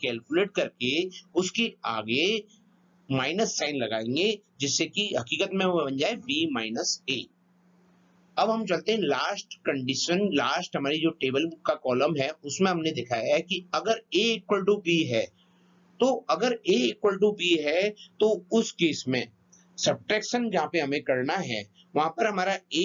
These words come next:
minus B equal to zero हो जाएगा, क्योंकि A equal to B, B है यहाँ पर। अब जब result हमारा ज़ीरो है तो result जब ज़ीरो है तो उसे positive बनाने के लिए हमें उसके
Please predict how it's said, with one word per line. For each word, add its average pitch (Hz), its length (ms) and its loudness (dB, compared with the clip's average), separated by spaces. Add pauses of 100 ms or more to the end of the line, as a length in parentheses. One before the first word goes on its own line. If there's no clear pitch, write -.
minus 156 440 -2
B 151 120 -2 (200)
equal 135 280 -2
to 180 240 2
zero 156 240 2
हो 131 220 4
जाएगा, 80 320 -6
क्योंकि 151 320 -2 (160)
A 165 180 0
equal 151 280 -4
to 202 140 4
B, 208 200 2 (360)
B 175 200 0
है 185 160 2
यहाँ 165 140 2
पर। 156 220 -6 (400)
अब 202 180 2
जब 208 160 0
result 175 300 0
हमारा 214 260 2
ज़ीरो 165 320 2
है 123 120 4 (300)
तो 185 100 4
result 202 420 0
जब 196 220 0
ज़ीरो 156 280 2
है 160 120 2
तो 202 120 -2 (120)
उसे 208 160 2 (140)
positive 180 360 0
बनाने 135 380 -4
के 123 160 -2
लिए 135 380 0
हमें 156 340 -2 (300)
उसके 196 380 0